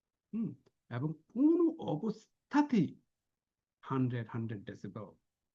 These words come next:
এটি কিন্তু মারাত্মক। যেমন যেগুলি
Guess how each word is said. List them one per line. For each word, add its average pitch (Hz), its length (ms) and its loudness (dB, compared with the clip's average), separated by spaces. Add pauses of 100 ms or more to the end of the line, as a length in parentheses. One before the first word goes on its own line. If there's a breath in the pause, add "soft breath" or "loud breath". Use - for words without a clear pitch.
(360)
এটি 117 180 -10
কিন্তু 104 260 -10
মারাত্মক। 104 640 -8 (380)
যেমন 113 280 -8
যেগুলি 110 460 -6